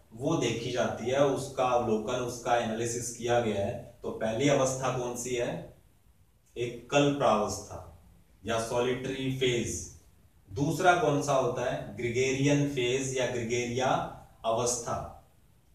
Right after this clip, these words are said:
एकल प्रावस्था में इसके सदस्यों की संख्या बहुत कम देखी जाती है और यह हानिकारक नहीं होती क्योंकि इसमें पॉपुलेशन ही नहीं होती,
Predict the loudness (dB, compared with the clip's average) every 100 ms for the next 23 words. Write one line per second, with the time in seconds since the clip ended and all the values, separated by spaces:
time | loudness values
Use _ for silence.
0 | _ _ _ _ -4 -4 2 4 6 6
1 | 6 6 2 2 2 2 -2 -10 -10 -10
2 | -4 -4 -2 -2 -2 -2 -4 -4 -2 -2
3 | 0 0 0 -2 -4 0 2 2 0 -2
4 | -2 0 -2 -2 -4 -2 -2 -2 -2 -2
5 | -2 -2 -2 -2 -2 -2 -2 -4 -6 -4
6 | -4 -4 -6 -4 -6 -6 -8 -8 -8 -6
7 | 0 0 2 0 0 -4 -2 0 -2 -4